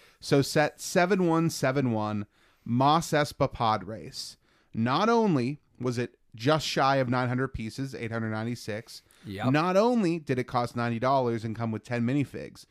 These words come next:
Speaker 1: but it came with three, Mac.
Speaker 2: Three.
Speaker 1: Three pods. Not only did you have Anakin's pod, you had Sebulba. And Mac, do you wanna take a guess at who the third pod was?
Speaker 2: I don't have to guess. I lived it.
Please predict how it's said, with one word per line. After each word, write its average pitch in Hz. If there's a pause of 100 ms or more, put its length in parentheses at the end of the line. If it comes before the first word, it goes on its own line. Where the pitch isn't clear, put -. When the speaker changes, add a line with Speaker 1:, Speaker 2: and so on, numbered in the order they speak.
(340)
Speaker 1:
but 131
it 147
came 165
with 147 (260)
three, 160
Mac. 107 (420)
Speaker 2:
Three. 156
Speaker 1:
Three 180 (140)
pods. 110
Not 143
only 220
did 196
you 202
have 185
Anakin's 185
pod, - (420)
you 147
had 208
Sebulba. 196 (1160)
And 127
Mac, 139
do 170
you 202
wanna 226
take 202
a 165
guess 147
at 143
who 143
the 131
third 127
pod 123
was? 120 (100)
Speaker 2:
I 214
don't 247
have 247
to 262
guess. 220
I 208
lived 202
it. 196